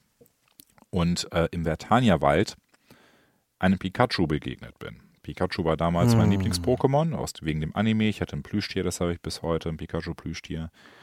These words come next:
Speaker 1: Und, ähm, ich wusste als Kind natürlich nicht so richtig, wie das Spiel funktioniert und wo es lang geht und so und wie, was, was es bedeutet, seltene Pokémon zu entdecken.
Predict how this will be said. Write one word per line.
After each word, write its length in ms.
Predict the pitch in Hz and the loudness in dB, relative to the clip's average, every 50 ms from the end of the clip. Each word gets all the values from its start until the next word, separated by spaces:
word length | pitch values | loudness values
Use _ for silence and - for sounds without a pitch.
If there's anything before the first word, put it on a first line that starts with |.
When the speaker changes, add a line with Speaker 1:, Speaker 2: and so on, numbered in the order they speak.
| - - - - - _ _ _ | -20 -20 -20 -20 -20 _ _ _
Speaker 1:
Und, 420 | - 87 85 82 82 80 - - - - | 2 4 4 4 4 0 -2 -6 -4 0
ähm, 540 | 85 80 78 78 78 78 78 78 76 73 - _ _ _ _ _ _ _ _ _ _ _ _ _ _ _ | 0 2 2 2 0 0 -2 -2 -4 -4 -8 _ _ _ _ _ _ _ _ _ _ _ _ _ _ _
ich 180 | - - - - | -12 -10 -4 -4
wusste 260 | 95 - - - 87 | -2 -2 2 2 2
als 200 | 69 69 - - | 2 0 -2 -4
Kind 240 | - - 87 85 - | -2 -2 -2 -2 -2
natürlich 400 | 85 82 - - 76 76 - - | -6 -8 -8 -8 -8 -8 -8 -6
nicht 100 | 82 - | -8 -8
so 100 | - 73 | -6 -8
richtig, 380 | 71 80 80 - - - - - | -8 -8 -10 -10 -12 -12 -12 -10
wie 40 | |
das 120 | - - - | -10 -10 -10
Spiel 160 | - - 85 | -6 -8 -6
funktioniert 580 | - 90 85 - - 87 87 95 98 95 87 - | -4 -4 -4 -2 -2 0 2 4 4 4 4 2
und 120 | 80 78 | -2 -2
wo 100 | 80 82 | -2 -2
es 140 | 80 - - | -2 -2 -4
lang 180 | 78 87 92 | -4 -4 -4
geht 320 | - - 80 80 80 78 - | -4 -4 -2 -2 -2 -4 -6
und 140 | 76 76 - | -8 -10 -8
so 220 | - 69 71 76 | -6 -4 -4 -2
und 380 | 78 76 73 73 73 71 67 - _ | -2 -4 -4 -6 -8 -10 -12 -12 _
wie, 240 | - - - 67 69 73 - | -12 -12 -12 -14 -18 -12 -8
was, 360 | - 82 - - - - - | -6 -4 -4 -4 -6 -6 -6
was 360 | 78 73 - - - - - - | -4 -4 -4 -4 -4 -6 -10 -10
es 140 | 78 - - | -10 -10 -8
bedeutet, 760 | - 78 - - 73 85 98 95 - 87 85 80 - - - | -8 -8 -4 0 2 2 2 4 2 2 0 0 -2 -8 -12
seltene 420 | - 85 - 78 80 82 65 82 76 | -12 -6 -2 0 0 0 0 -4 -6
Pokémon 440 | - - 101 - - - 71 69 | -4 -4 -6 -4 -6 -8 -8 -6
zu 140 | - - - | -6 -8 -8
entdecken. 420 | - 69 - - - - 78 87 | -10 -8 -8 -8 -8 -6 -8 -8